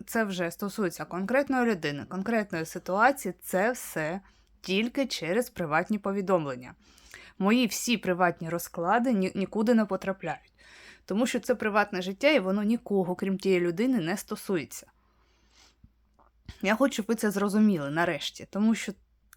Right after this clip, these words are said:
дуже мені важко відповідати кожному,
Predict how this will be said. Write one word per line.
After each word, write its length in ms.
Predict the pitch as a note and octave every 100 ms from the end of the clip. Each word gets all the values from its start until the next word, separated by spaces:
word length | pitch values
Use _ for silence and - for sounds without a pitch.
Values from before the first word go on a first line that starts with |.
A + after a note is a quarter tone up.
| -
дуже 500 | G3 B3+ G#3+ E3+ - -
мені 540 | F#3 G3 G3+ G#3 F3+
важко 420 | E3 G3 G3 - F3
відповідати 560 | F3 G3 F#3+ G3 F3
кожному, 640 | - - E4+ G#3+ D#3+ B2